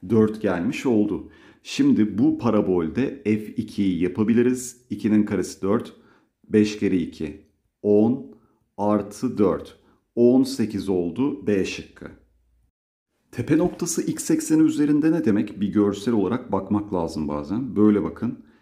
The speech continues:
ya da böyle, hani artık hangisi bilmiyoruz ama x ekseni üzerinde. Bu arkadaşlar size şunu söyler. Teğet olduğu zaman delta eşittir sıfırdır.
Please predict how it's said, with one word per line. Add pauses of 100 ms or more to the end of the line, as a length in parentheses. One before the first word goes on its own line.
(140)
ya
da
böyle,
hani
artık
hangisi
bilmiyoruz
ama
x
ekseni
üzerinde. (340)
Bu
arkadaşlar
size
şunu
söyler. (340)
Teğet
olduğu
zaman (140)
delta
eşittir
sıfırdır.